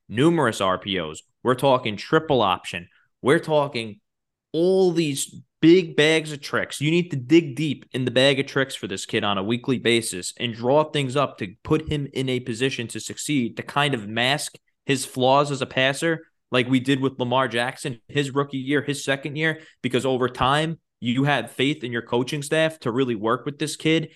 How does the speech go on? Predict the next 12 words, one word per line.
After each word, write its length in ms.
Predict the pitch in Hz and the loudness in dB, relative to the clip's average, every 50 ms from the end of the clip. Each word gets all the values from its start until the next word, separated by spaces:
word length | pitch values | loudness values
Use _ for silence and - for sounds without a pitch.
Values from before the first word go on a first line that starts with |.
| _ - | _ -8
and 180 | 113 107 101 101 | -6 -4 0 2
get 160 | 131 131 131 | 0 2 2
him 220 | 147 143 139 139 | 2 0 0 0
to 140 | 135 - 135 | 0 -2 0
where 220 | 113 127 135 135 | 2 2 2 2
he 120 | 131 139 120 | 0 -2 -4
needs 240 | 120 135 139 135 - | -4 -6 -6 -6 -6
to 80 | - - | -8 -4
be 360 | - 113 120 135 143 139 - _ _ _ _ - | 0 2 2 2 0 -2 -6 _ _ _ _ -2
as 160 | 110 117 107 | 0 0 0
a 100 | 117 107 | 0 -2
passer. 640 | - 117 117 123 131 131 - 170 170 165 160 - | 0 0 2 2 2 0 0 -2 -2 -2 -2 -6